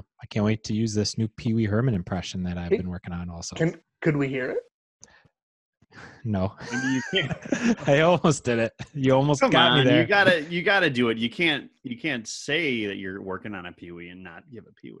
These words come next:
Speaker 1: I don't want it taken out of context, so I'm gonna hold off on it right now. But, uh, it's, uh, it's going pretty well. It's, it started out as Kermit the Frog, and I'm, you know, I'm kinda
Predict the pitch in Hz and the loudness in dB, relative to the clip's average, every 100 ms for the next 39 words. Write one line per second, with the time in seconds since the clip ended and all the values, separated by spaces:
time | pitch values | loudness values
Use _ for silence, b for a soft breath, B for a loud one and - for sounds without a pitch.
0 | _ 131 127 127 131 127 117 113 - 113 | _ -2 2 4 4 4 2 0 -2 -4
1 | 104 98 95 - 92 - - - - 120 | -2 -4 -6 -8 -14 -14 -16 -12 -10 -6
2 | 135 110 107 92 87 87 82 78 60 60 | -4 -4 -4 -8 -10 -14 -18 -18 -20 -20
3 | - - - _ - 92 90 92 90 92 | -20 -20 -20 _ -10 -8 -6 -6 -6 -8
4 | 90 107 - - - 117 113 110 - 143 | -10 -12 -12 -12 -4 -2 0 -4 -4 -4
5 | 143 156 151 127 98 - - 131 - - | -2 2 4 4 0 -4 -2 -2 -2 -2
6 | 131 139 139 131 131 - 135 127 - - | 0 2 4 2 2 -2 -4 -4 -6 -8
7 | 104 107 127 139 117 107 107 110 131 117 | -4 0 0 0 -2 -2 -2 -2 -2 -2
8 | 107 113 113 - - 117 110 | -2 -6 -10 -10 -6 -4 -4